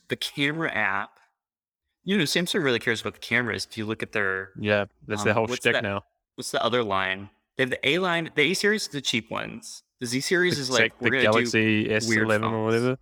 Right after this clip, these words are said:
Speaker 2: Those
Speaker 1: No,
Speaker 2: ones,
Speaker 1: the S,
Speaker 2: like
Speaker 1: the S ones.
Speaker 2: S series,
Speaker 1: Yeah.
Speaker 2: whatever. Like, I think they're up to S thirteen. They, whatever iPhone is doing <laughs> is
Speaker 1: They
Speaker 2: the
Speaker 1: have
Speaker 2: one
Speaker 1: nice
Speaker 2: that
Speaker 1: cameras on the S series. So they
Speaker 2: Yep.
Speaker 1: really care about the camera app, and they've got this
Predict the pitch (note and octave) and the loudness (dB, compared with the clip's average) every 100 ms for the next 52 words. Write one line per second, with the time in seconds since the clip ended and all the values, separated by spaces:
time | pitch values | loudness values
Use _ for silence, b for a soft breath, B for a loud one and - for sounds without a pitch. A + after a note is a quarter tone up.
0 | - G#2+ G#2+ - D#3+ D3 D3+ B2 G2+ - | 0 0 2 4 4 2 0 0 -2 -6
1 | - - - D3+ - F#3 G3 G3+ G#3+ - | -16 -10 -6 -6 -6 -6 -6 -6 -8 -6
2 | C3+ B2+ - G#2+ G#2 B2+ A#2+ C3+ A#2 B2+ | -2 -2 2 2 2 2 2 2 2 2
3 | A2+ A#2+ C3+ D#3+ C#3+ - C3 C3+ B2+ A#2+ | 2 0 0 2 0 0 -4 -2 0 2
4 | A#2+ A#2+ C3+ C3 C3+ D3+ F#3+ G3+ D3 C3 | 0 0 0 2 2 2 4 4 4 2
5 | - A2+ A2 A#2+ - - - G3+ - F3+ | 2 0 0 -4 -4 -6 -10 -8 -2 0
6 | G#3+ F#3 - D3 F3 F3+ G#3 E3 D3 C3 | 2 0 0 0 0 -2 -4 0 0 0
7 | A#2 A2 G#2+ G2+ A2 - - - - C3 | -2 -4 -4 -6 -8 -6 -8 -6 -6 0
8 | B2+ G#2 G3 - G3 D3 B2 - - C#3+ | 2 4 2 0 0 0 -4 -8 -8 -6
9 | D3+ D#3+ - G#2+ - - A#2 A2+ A2+ - | -4 -4 -4 -4 -6 -6 -6 -6 -8 -6
10 | A#2+ D3+ - F#3+ | -6 -4 -2 -2